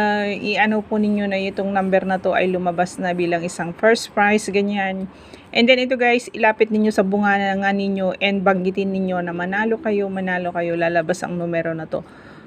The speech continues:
So, ayan, guys, banggitin nyo siya, and then, yung pong, ano, guys, yung fortuna, Alegria Requesa Fortuna.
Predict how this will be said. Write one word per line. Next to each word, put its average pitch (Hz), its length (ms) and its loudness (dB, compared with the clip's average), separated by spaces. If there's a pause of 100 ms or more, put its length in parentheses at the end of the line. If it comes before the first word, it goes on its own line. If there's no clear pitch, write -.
(160)
So, 196 160 4
ayan, 220 240 6
guys, 220 160 6
banggitin 208 560 -2
nyo 208 80 -4
siya, 202 240 2
and 202 240 -2
then, 190 240 0 (1120)
yung 262 200 6
pong, 247 200 8
ano, 226 240 6
guys, 190 400 4
yung 220 160 -2
fortuna, 214 720 2 (760)
Alegria 202 540 6
Requesa 196 400 0
Fortuna. 208 800 0